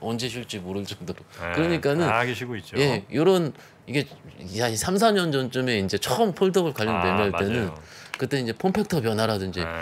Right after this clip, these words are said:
Speaker 1: 뭔가 이제 멋있게 이제 할 수가 있는데,
Speaker 2: 네.
Speaker 1: 지금 같은 경우는 이런 우리가 알고 있었던 이슈 같은 경우가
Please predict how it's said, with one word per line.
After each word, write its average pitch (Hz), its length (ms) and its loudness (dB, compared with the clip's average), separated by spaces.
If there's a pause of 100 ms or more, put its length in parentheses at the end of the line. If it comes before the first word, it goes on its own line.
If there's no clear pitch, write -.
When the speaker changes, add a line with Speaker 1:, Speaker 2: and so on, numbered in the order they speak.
(220)
Speaker 1:
뭔가 135 240 0
이제 113 220 -4
멋있게 113 500 2 (380)
이제 101 400 2
할 202 160 0
수가 196 220 0
있는데, 101 400 0
Speaker 2:
네. 78 80 -8 (280)
Speaker 1:
지금 190 240 4
같은 185 300 4
경우는 143 440 0
이런 180 400 6 (280)
우리가 151 260 2
알고 113 240 0
있었던 165 420 0
이슈 120 420 0
같은 113 300 0
경우가 104 540 0